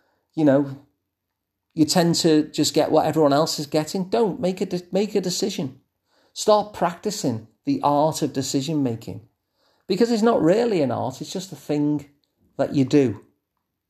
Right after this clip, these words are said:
And so we can get caught up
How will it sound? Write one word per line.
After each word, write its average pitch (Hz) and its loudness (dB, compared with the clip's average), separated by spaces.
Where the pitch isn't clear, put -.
And 190 4
so 220 6
we 202 0
can 202 -2
get 247 -4
caught 180 -2
up 175 -6